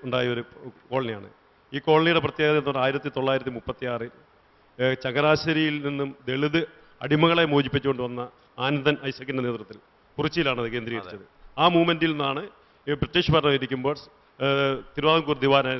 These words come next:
Speaker 1: സി പി,
Speaker 2: സജീവത്വം.
Speaker 1: ഏ, കുറിച്ചിയിലെത്തുകയും ഈ മുന്നേറ്റത്തിന് മുന്നിൽ ഭയന്നുകൊണ്ട് അദ്ദേഹം നൂറ്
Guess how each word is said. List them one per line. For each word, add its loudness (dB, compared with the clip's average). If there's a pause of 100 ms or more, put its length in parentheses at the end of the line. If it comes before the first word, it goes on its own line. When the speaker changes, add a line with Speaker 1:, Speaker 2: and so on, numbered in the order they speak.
Speaker 1:
സി -6
പി, -8
Speaker 2:
സജീവത്വം. -18
Speaker 1:
ഏ, 2 (360)
കുറിച്ചിയിലെത്തുകയും 0 (300)
ഈ 4
മുന്നേറ്റത്തിന് 2
മുന്നിൽ 0 (360)
ഭയന്നുകൊണ്ട് 4 (140)
അദ്ദേഹം -4 (400)
നൂറ് 6